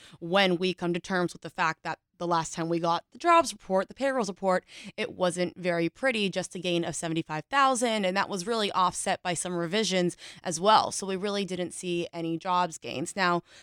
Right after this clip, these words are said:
the Fed has said time and time again that they are data dependent, and the case to be made, especially for the rally we saw after a weak jobs report, was that that just gives the Fed more onus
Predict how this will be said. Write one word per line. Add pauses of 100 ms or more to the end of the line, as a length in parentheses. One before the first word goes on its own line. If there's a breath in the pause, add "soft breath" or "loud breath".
the
Fed
has
said (140)
time
and
time
again
that
they
are
data
dependent, (340 loud breath)
and
the
case
to
be
made,
especially
for (400 soft breath)
the
rally
we
saw
after
a
weak
jobs
report,
was
that
that
just
gives
the
Fed
more
onus